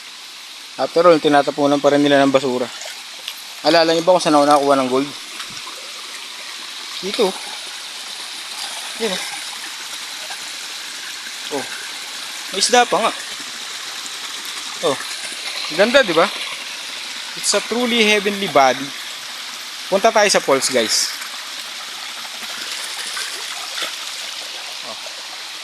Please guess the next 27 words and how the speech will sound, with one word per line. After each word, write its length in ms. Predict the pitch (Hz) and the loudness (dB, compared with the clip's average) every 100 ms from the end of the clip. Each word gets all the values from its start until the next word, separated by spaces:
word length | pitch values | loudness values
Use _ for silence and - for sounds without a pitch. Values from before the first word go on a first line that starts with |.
| - - - - - - - - - 113 | -12 -10 -8 -8 -10 -10 -12 -12 -6 -2
Alright. 240 | 160 175 - - - - - - - - - - - - - - | -2 -2 -8 -10 -12 -12 -12 -12 -12 -10 -12 -12 -12 -12 -12 -8
So, 140 | 120 | -2
eto 280 | 147 147 160 | 0 4 4
yung 160 | 156 143 | 4 4
falls, 320 | 196 196 160 | 2 4 2
no? 80 | 175 - - - - - - - - - | 0 -4 -8 -10 -10 -10 -10 -12 -10 -6
Sa 160 | - | 0
sobrang 320 | 226 226 247 240 | 4 6 6 8
lakas 240 | 233 226 | 6 6
ng 80 | 220 | 6
alon, 400 | 208 202 196 190 | 8 8 6 4
guys, 260 | 143 135 180 | 6 6 4
luminis 340 | 185 196 190 | 4 4 4
na 140 | 196 190 | 6 6
rito. 240 | 185 143 | 4 4
So, 160 | - 190 | 2 2
pupunta 340 | 208 220 220 | 2 2 4
yung 160 | 214 214 | 6 6
mga 80 | 202 | 6
basura 320 | 202 202 196 | 4 6 6
nila 160 | 190 185 | 6 6
sa 100 | 190 | 8
ilog. 380 | 160 135 151 139 - - - - - - - - | 8 8 8 6 0 -10 -10 -10 -10 -10 -10 -2
Sino 240 | 220 233 | 4 6
magsasuffer? 640 | 233 214 214 165 156 151 127 - - - - - - - - - - - - | 6 6 6 6 8 6 4 -2 -8 -8 -10 -10 -10 -10 -10 -10 -10 -10 -4
Di 80 | 156 | 4
ba? 200 | 151 160 | 6 6